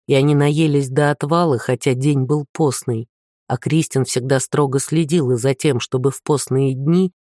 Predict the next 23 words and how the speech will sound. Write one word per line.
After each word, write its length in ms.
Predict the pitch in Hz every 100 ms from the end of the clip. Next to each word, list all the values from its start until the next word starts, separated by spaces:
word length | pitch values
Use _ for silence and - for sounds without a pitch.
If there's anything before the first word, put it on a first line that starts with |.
| -
дети 300 | 139 160 -
ели 320 | 147 143 151
поменьше 680 | 135 143 147 175 185 - 131
и 200 | - 139
главным 440 | 131 160 143 147 156
образом 460 | 143 143 135 143
ту 180 | - 156
пищу, 440 | - 190 180 -
которую 540 | - 139 - 147 147 151
они 240 | 151 156
не 160 | 147 151
любили. 580 | 156 160 165 139 120 117 _ _
Так 180 | 165 -
она 200 | 156 151
сама 320 | - 165 165
была 260 | 123 131 135
с 60 |
детства 440 | 127 165 - - 127
приучена 680 | - 147 147 139 - 139 143
родителями. 800 | 156 147 139 - 127 120 120 117 _ _ _ _
На 240 | 160 175
этот 220 | 180 160 170
раз 240 | 170 -